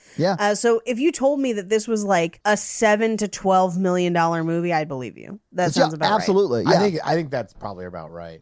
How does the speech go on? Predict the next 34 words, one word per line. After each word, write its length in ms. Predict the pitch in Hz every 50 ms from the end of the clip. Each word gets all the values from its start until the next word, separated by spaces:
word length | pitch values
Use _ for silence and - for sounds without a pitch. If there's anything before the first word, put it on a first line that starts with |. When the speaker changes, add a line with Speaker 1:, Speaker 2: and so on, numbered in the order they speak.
| _ _
Speaker 1:
But 140 | - 233 226
that's 200 | 311 320 254 -
your 80 | 240 175
box 300 | 151 139 131 135 - -
office. 480 | 147 131 135 151 185 190 185 - - - - - - -
So, 100 | - 233
Mikey, 220 | 254 262 220 202
you 80 | 233 233
wanna 160 | 233 214 196
hit 80 | 214
him 60 | 226 214
with 100 | 220 214
that 100 | 202 -
scary 260 | - 214 214 220 214
scale? 300 | - 233 226 226 226 202 -
Speaker 3:
Yeah, 280 | - 123 147 190 - - - 131
our 120 | 113 127
scary 300 | 131 - - 160 175 170
scale 200 | 160 - 160 151
listener 240 | 151 160 170 175 165
is 60 | 143
a 40 | 120
scary, 360 | - - 135 131 131 131 131 131 - _ _ _ _ -
is 200 | 104 104 101 92
a 320 | 92 95 98 95 92 92 87
scary 560 | - - - - 107 117 151 170 143 101 87
scale 540 | - - - - 90 92 104 120 139 156 151 139 -
that 120 | 110 110
we 200 | 117 123 131 135
have 280 | 113 120 131 143 147 139
on 400 | 143 147 151 143 135 131 131 113
one 320 | 107 110 123 139 156 151
to 100 | 147 147
ten 520 | 135 - - - 165 208 196 139 120 117